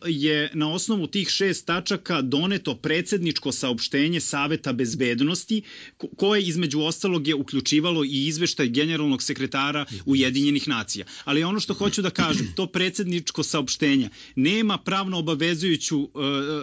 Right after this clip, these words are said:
formu i značaj kao što ima rezolucija. I to je bio taj osnov da, a, zapravo Euleks uz saglasnost, e, e, Srbije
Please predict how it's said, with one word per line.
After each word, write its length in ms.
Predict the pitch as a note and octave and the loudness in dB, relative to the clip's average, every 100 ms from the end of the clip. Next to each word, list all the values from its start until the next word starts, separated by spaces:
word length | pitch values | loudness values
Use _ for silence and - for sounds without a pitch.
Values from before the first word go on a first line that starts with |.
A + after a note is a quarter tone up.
| A#2+ - | -6 -2
formu 320 | E3 D#3+ C#3+ | 2 4 4
i 40 | |
značaj 380 | A#2 C#3+ E3 D#3+ | 4 0 0 -2
kao 200 | - D#3 | -4 -4
što 160 | - D3+ | 0 2
ima 220 | D3+ C#3+ | 2 2
rezolucija. 680 | C3+ C3 C3 A2+ - G#2 F#2 - - | 0 0 0 -2 -2 -4 -6 -12 -6
I 100 | D3 | -4
to 160 | C#3 G#3+ | 0 2
je 60 | G3+ | 2
bio 320 | F3+ A3 F3+ - - | 0 0 -2 -8 -8
taj 220 | G#3 G3 | -2 0
osnov 520 | F3+ F3 F#3 F3+ D#3+ C#3 - | 0 0 -2 0 0 -2 -4
da, 400 | C3 C#3+ C3+ - | -2 0 -2 -4
a, 200 | C#3 C3 | -4 -2
zapravo 520 | A#2+ C#3+ D#3+ C#3+ C#3 D3 | -2 -4 -2 0 0 0
Euleks 580 | D#3 E3 E3 D#3 - - - | 0 2 0 -2 -6 -8 -4
uz 200 | G#3+ G#3+ | 0 0
saglasnost, 840 | - D3+ C3 D3 D#3 E3+ C#3 - | 0 -2 0 0 -2 -2 -2 -2
e, 40 | D#3 | -4
e, 420 | D3 C3+ - C3 | -2 -2 -2 -4
Srbije 580 | B2 D#3+ D#3 E3 D#3+ | 0 2 2 2 0